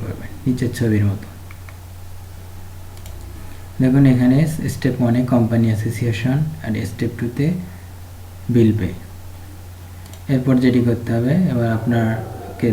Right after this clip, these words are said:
দেখাবো যে কিভাবে কোম্পানি অ্যাসোসিয়েশন করবেন। প্রথমে আইবিবিএল আই ব্যাংকিংয়ে log in করুন। log in করার পরে বাম সাইডে মেনু থেকে ইউটিলিটি বিল পে ক্লিক করুন।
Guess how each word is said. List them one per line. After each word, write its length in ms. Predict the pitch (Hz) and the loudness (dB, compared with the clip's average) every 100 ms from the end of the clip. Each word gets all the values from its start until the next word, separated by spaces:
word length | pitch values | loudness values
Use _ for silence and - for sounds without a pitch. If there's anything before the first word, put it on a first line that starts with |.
| 110 | 4
দেখাবো 340 | 104 123 117 120 120 | 2 2 2 2 0
যে 60 | - | 2
কিভাবে 420 | 156 151 147 143 143 139 135 | 6 8 8 6 6 4 2
কোম্পানি 340 | 127 117 113 113 | 2 2 4 2
অ্যাসোসিয়েশন 580 | 104 117 - 120 98 110 104 | 2 -2 -2 -2 0 0 0
করবেন। 280 | 104 104 151 - - | 0 0 0 -4 -6
প্রথমে 320 | 123 127 127 123 | 0 4 4 4
আইবিবিএল 360 | 117 117 117 113 | 2 2 2 2
আই 60 | 113 | 2
ব্যাংকিংয়ে 400 | 113 110 117 113 107 | 4 4 2 2 4
log 120 | 104 113 | 4 4
in 80 | 110 | 2
করুন। 220 | 120 147 - - - - - - - | 2 2 2 -4 -10 -14 -14 -4 4
log 140 | 123 139 | 8 8
in 80 | 143 | 8
করার 220 | 139 135 131 | 6 6 6
পরে 140 | 131 131 123 | 4 6 6
বাম 140 | 120 117 | 6 4
সাইডে 320 | 123 117 117 120 117 | 4 4 4 4 4
মেনু 180 | 117 113 | 4 4
থেকে 220 | 123 117 120 113 | 2 2 2 2
ইউটিলিটি 480 | 113 117 113 110 113 117 | 2 2 2 2 4 6
বিল 160 | 113 104 | 6 4
পে 100 | 101 - - | 0 -4 -6
ক্লিক 220 | - 120 - | -2 -2 0
করুন। 200 | 120 127 | 2 4